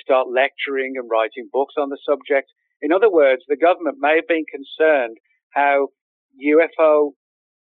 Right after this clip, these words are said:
abductions and interactions with us might well have a mind-blowing or might have a profound effect on people's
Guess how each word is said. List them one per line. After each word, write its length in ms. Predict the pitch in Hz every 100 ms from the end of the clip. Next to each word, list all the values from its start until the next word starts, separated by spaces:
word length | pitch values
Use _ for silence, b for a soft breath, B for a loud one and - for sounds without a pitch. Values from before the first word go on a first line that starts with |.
| -
abductions 840 | 135 131 139 - - 139 131 131
and 100 | 131
interactions 960 | 135 139 135 131 135 - 131 120 117 - _
with 180 | 123 135
us 240 | 131 101 - _ _ _ _ 120
might 340 | 131 147 135 127
well 360 | 135 123 117 -
have 160 | 135 131
a 120 | 131
mind-blowing 1080 | 131 135 139 147 143 135 135 135 135 127 127 - _ _ _ -
or 120 | 135
might 160 | 147 139
have 100 | 139
a 140 | -
profound 420 | 147 - 143 139
effect 480 | 127 - 151 131 _ - -
on 200 | 131 135 -
people's 580 | 135 127 127 120 120